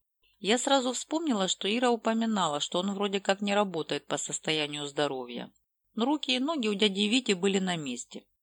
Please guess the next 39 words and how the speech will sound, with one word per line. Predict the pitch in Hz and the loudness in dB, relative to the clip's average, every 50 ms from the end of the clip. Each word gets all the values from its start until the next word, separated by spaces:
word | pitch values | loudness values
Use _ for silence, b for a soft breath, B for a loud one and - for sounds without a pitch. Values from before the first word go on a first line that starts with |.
| _ _ _ _ | _ _ _ _
Визуально | - 202 226 214 254 277 330 359 320 285 247 220 | -2 -2 0 2 4 6 6 6 6 6 4 4
на | 220 220 | 4 4
инвалида | 220 220 220 226 262 262 277 233 196 196 | 2 2 2 2 2 2 2 4 4 4
он | 202 208 208 | 4 4 2
не | 208 | 0
походил, | 196 - 202 190 - - 185 180 160 135 131 123 | 2 2 0 0 2 0 0 0 0 -4 -6 -4
разве | 135 151 165 - 160 165 | -2 -2 -2 -2 -2 -2
что, | - - 170 | -2 -2 -2
может, | 165 165 160 156 160 - _ | -4 -4 -4 -6 -6 -10 _
по | - 156 | -2 -2
уму. | 156 156 147 139 127 120 117 - - _ _ _ _ _ _ _ _ - | -2 -2 -4 -6 -8 -10 -12 -14 -18 _ _ _ _ _ _ _ _ -4
А | - 190 | -2 2
так | - 285 285 - | 2 2 2 2
внешне | 262 247 262 - - 220 | 0 0 0 0 0 -2
с | 208 - | -2 -2
ним | 214 202 202 190 | -2 -2 -2 -2
было | 196 190 185 | 0 0 0
все | 180 - - 190 | 0 -2 -6 -8
в | 170 | -8
порядке. | - - 165 151 123 107 - - - - - _ _ _ _ _ _ _ _ _ _ - | -2 -2 0 0 0 -2 -4 -6 -14 -18 -18 _ _ _ _ _ _ _ _ _ _ -6
Единственное, | 302 - 226 311 359 - - - 240 226 226 220 | -4 0 0 0 0 0 0 0 0 2 2 2
у | 220 | 2
него | 226 226 226 | 0 -2 0
была | 214 220 226 226 | 0 0 2 2
немного | 226 226 226 226 226 226 220 226 226 | 2 2 2 2 2 0 2 0 -2
своеобразная | - - 202 208 214 214 196 196 190 175 175 - 170 170 170 165 | 0 0 2 4 4 4 4 4 2 2 2 0 -6 -6 -6 -2
походка, | - - 202 - - - 339 - - - | 0 -2 -2 0 -2 -4 -4 -4 -8 -6
как | - 175 175 190 | -4 -4 -4 -4
будто | 190 214 202 - - 202 | -6 -6 -6 0 0 0
у | 202 | 2
него | 202 202 196 190 196 | 2 0 -2 -2 -2
не | 190 190 | -2 -2
поворачивалась | 190 - 196 196 202 202 190 180 170 - - - 160 160 156 160 170 - | 2 2 4 4 6 4 4 4 2 0 -4 -6 -4 -4 -6 -4 -2 0
шея, | - - - 302 330 294 202 | 0 2 2 2 2 0 0
и | 151 170 | -2 0
он | 185 226 226 | 0 -2 -2
передвигался | - 196 190 175 175 175 175 175 214 214 180 180 - 185 | -2 -4 -6 -4 -4 -4 -2 0 0 0 0 0 -2 -2
как | - - 180 - - | -2 -2 -4 -4 -4
робот. | 139 131 127 - - - - | -6 -6 -6 -6 -10 -10 -12